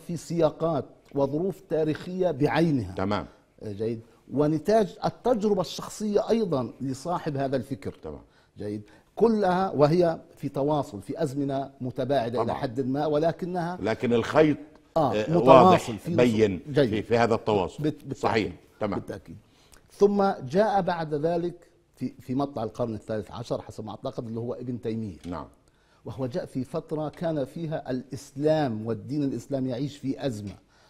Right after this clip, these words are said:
Speaker 1: فترة ما بعد، آه، سقوط، آه، بغداد ونهاية الخلافة العباسية.
Speaker 2: تمام.
Speaker 1: وهو اعتبر أن هذه الفرق التي ظهرت في تلك الفترة كالجهمية والصوفية والقدرية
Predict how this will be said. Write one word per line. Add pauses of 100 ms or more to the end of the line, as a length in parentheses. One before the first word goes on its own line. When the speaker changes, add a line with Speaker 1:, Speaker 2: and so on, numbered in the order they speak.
(120)
Speaker 1:
فترة
ما
بعد، (440)
آه،
سقوط، (140)
آه،
بغداد
ونهاية
الخلافة
العباسية.
Speaker 2:
تمام. (420)
Speaker 1:
وهو
اعتبر
أن
هذه
الفرق
التي
ظهرت
في
تلك
الفترة
كالجهمية
والصوفية
والقدرية